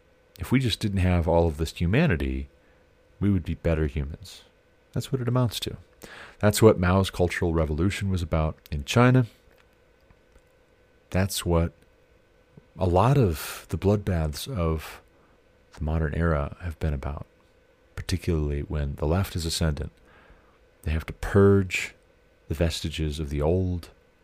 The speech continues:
regime, and conservatives consistently are vilified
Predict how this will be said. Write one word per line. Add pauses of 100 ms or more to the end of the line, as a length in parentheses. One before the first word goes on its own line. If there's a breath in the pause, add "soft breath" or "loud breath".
regime, (840 soft breath)
and
conservatives
consistently (560 soft breath)
are (480)
vilified